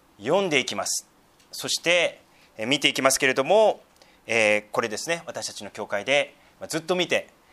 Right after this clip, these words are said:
えー、この、お、創世記から見て、まあ、このイザヤ書まで来ましたが、えー、そして、えー、今朝ですね、一節と二節、五章の一節と二節に注目してみたいと思います。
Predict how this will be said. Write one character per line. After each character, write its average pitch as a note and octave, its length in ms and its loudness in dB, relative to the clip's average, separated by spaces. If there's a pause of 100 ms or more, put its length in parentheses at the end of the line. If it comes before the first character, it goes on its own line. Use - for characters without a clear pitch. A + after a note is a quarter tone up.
(140)
え G#2 120 -2
ー、 G2+ 40 -2
こ A2 120 -6
の、 G#2 500 -2
お、 F2+ 60 -6
創 A#2+ 180 -2
世 A2+ 140 -2
記 - 40 -20
か A2+ 80 -2
ら G#2 60 -2
見 G#2+ 100 -10
て、 G#2 300 -4
ま G#2 80 -6
あ、 - 40 -6
こ G#2+ 120 -6
の F#2+ 60 -8
イ G#2+ 60 -8
ザ D3 100 0
ヤ E3+ 80 4
書 E3 100 -4
ま C#3+ 80 -2
で G#2+ 80 -8
来 - 80 -12
ま G2+ 80 -8
し - 60 -8
た F#2 80 -10
が、 F2 200 -6 (680)
え F2 280 -18
ー、 - 60 -20 (140)
そ - 240 -2
し - 160 2
て、 G3+ 420 2
え A2+ 800 2
ー、 - 40 -10
今 G3+ 60 -2
朝 D3+ 140 2
で F#2 80 -6
す - 100 -8
ね、 E3+ 200 -4 (640)
一 D#3 120 -2
節 - 320 0
と B2 140 0
二 C#3 140 -2
節、 - 240 -2
五 C#3+ 120 0
章 C3+ 180 0
の B2+ 100 0
一 D3 80 -2
節 F3 260 -2
と D#3+ 80 0
二 E3+ 120 -2
節 G3+ 240 -2
に E3 160 -2
注 E3+ 200 0
目 D#3 220 0
し - 140 0
て F3+ 300 2 (520)
み B2 100 -8
た C#3 140 4
い B2+ 100 -6
と D#3+ 400 2
思 A#2 160 -2
い A#2 60 0
ま A2 100 2
す。 - 200 0